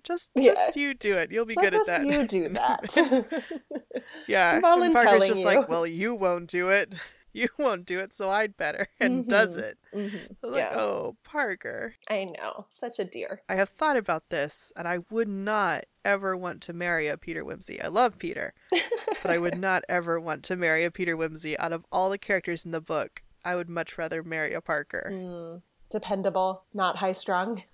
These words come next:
Speaker 2: <laughs>
Speaker 1: Yeah.
Speaker 2: does the work.
Speaker 1: Yes.
Speaker 2: <laughs>
Speaker 1: I am high-strung enough. I don't <laughs> think a relationship can handle
Speaker 2: Yeah.
Speaker 1: two of us.
Speaker 2: Marry a Parker and hire a bunter. <laughs>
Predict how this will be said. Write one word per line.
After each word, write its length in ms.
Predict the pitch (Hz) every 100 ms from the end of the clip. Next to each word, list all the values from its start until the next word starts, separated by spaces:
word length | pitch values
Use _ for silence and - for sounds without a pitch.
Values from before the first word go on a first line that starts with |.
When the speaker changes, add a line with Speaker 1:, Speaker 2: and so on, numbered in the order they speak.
| -
Speaker 2:
<laughs> 220 | 403 - -
Speaker 1:
Yeah. 140 | 202
Speaker 2:
does 240 | 226 220
the 100 | 240
work. 420 | 220 208 220 - 202
Speaker 1:
Yes. 340 | 180 151 190 359 - 339 381 - -
Speaker 2:
<laughs> 440 | - - 415 -
Speaker 1:
I 160 | 190 240
am 200 | 254 233
high-strung 640 | 220 208 - - 208 208
enough. 340 | 196 190 330
I 80 | 190
don't 320 | 190 190 196
<laughs> 240 | - - -
think 220 | 254 247 - _ -
a 80 | 220 226
relationship 640 | 269 226 233 180 - 202
can 140 | - 214
handle 280 | 208 214 220
Speaker 2:
Yeah. 60 |
Speaker 1:
two 180 | 214 202
of 160 | 196 165
us. 240 | 160 -
Speaker 2:
Marry 340 | 240 247 277
a 60 | 285
Parker 560 | - 233 226 226 220 220
and 160 | 196
hire 360 | 185 175 170 180
a 80 | 180
bunter. 500 | 160 160 180 175
<laughs> 60 | -